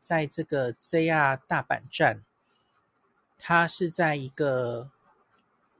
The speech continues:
中央出口，吼。你，你假如是到了J R大阪站，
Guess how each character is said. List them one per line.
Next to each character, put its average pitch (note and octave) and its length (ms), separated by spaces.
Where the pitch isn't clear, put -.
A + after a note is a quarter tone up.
中 G3 220
央 F#3 200
出 F3 220
口， A2+ 240
吼。 - 240
你， F3 180
你 F3+ 80
假 E3 180
如 C#3 180
是 D#3 460
到 F3+ 140
了 C#3+ 120
J D#3 160
R D3+ 80
大 D3 120
阪 A2 160
站， A#2+ 400